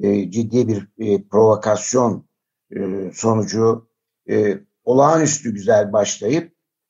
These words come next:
e, büyük bir acıyla, üzüntüyle biten bin dokuz yüz yetmiş yedi bir Mayıs'ı var. Yine diskin düzenlediği. Taksim'de bin dokuz yüz yetmiş sekiz tam bir bayram havasıyla kutlanmıştır. Daha sonraki dönemde de, e,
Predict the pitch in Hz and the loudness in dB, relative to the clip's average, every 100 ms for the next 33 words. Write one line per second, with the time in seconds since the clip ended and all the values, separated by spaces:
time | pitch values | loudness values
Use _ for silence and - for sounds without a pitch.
0 | 110 110 107 90 - 123 131 - 110 113 | -6 -4 -4 -8 -6 0 0 -2 -6 -6
1 | 113 110 95 123 110 95 127 107 107 - | -4 -4 -2 -2 0 0 -2 -4 -6 -8
2 | _ 98 95 104 110 117 117 117 104 101 | _ -8 -6 -4 0 0 2 0 0 -4
3 | 90 107 107 - - 101 104 98 92 82 | -4 -4 -4 -4 -4 -4 -6 -4 -2 -4
4 | - 107 120 - - _ _ 104 113 101 | -4 0 0 0 -8 _ _ 0 2 2
5 | 98 95 110 98 87 92 95 98 90 127 | -2 -4 -6 -8 -6 -2 0 0 -4 2
6 | 175 175 _ _ _ _ _ - 147 151 | 2 0 _ _ _ _ _ 0 2 2
7 | - 147 139 165 170 - _ _ 110 139 | 2 2 4 4 2 0 _ _ -4 0
8 | 143 - 147 123 139 - 139 - 151 165 | 0 -2 -6 -2 -4 -4 -8 -4 -4 -4
9 | 165 - 180 185 156 151 120 123 123 127 | -8 -2 0 2 2 2 4 4 4 2
10 | 123 104 107 101 - 98 95 - - - | -4 -6 -8 -8 -8 -4 -6 -6 -12 -2
11 | 98 101 92 - 135 147 _ _ _ _ | 0 0 -4 -4 -6 -6 _ _ _ _
12 | - 147 151 151 135 113 107 - 104 110 | 0 2 4 2 0 2 0 -4 -6 -6
13 | - _ _ 104 117 120 110 120 110 107 | -8 _ _ 0 2 2 0 -2 2 2
14 | 123 - _ _ _ 101 | 2 -2 _ _ _ -2